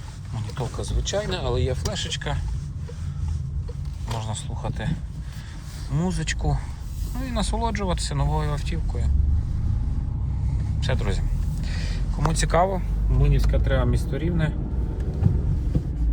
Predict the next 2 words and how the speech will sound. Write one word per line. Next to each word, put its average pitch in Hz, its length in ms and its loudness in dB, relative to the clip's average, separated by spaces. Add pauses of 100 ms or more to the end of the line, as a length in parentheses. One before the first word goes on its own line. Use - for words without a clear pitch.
(580)
Торгуємося, 139 540 4 (460)
торгуємося, 165 580 6